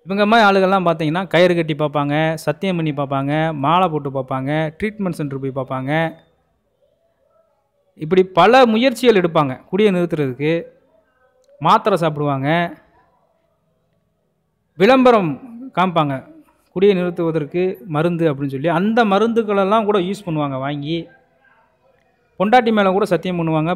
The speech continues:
பிள்ளைய மேல கூட சத்தியம் பண்ணுவாங்க. எல்லா வேலையும் பண்ணி பார்ப்பாங்க, யோகா போவாங்க, எல்லா வேலையும் பண்ணி பார்ப்பாங்க. ஆனால், கொஞ்ச நாளைக்கு தான் குடிக்கா-,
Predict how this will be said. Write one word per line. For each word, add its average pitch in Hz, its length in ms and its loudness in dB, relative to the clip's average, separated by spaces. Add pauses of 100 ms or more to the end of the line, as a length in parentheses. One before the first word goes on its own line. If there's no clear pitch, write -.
பிள்ளைய 202 300 0
மேல 170 160 -2
கூட 160 160 -4
சத்தியம் 156 380 -4
பண்ணுவாங்க. 143 520 0 (2250)
எல்லா 269 340 6
வேலையும் 269 320 8
பண்ணி 214 160 4
பார்ப்பாங்க, 160 540 0
யோகா 180 360 4
போவாங்க, 151 560 0 (760)
எல்லா 226 260 4
வேலையும் 214 260 0
பண்ணி 170 200 -10
பார்ப்பாங்க. 151 420 -10
ஆனால், 175 880 -2 (920)
கொஞ்ச 202 240 -2
நாளைக்கு 214 360 0
தான் 208 240 2 (600)
குடிக்கா-, 165 320 -4